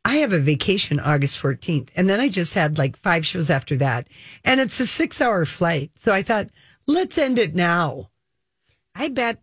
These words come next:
Speaker 2: the, I, I'm wondering how the management is going at Funny Girl.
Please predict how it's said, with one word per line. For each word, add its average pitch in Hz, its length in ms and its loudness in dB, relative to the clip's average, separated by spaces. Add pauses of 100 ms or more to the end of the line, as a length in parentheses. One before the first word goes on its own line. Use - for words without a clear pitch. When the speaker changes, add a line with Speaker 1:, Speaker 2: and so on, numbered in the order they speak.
Speaker 2:
the, 180 160 -4 (240)
I, 294 320 -2 (140)
I'm 320 420 -2
wondering 226 600 -2
how 185 280 -2
the 196 140 -6
management 202 840 -4
is 175 180 -6
going 180 680 0 (600)
at 185 420 -2 (180)
Funny 180 300 0
Girl. 175 400 -10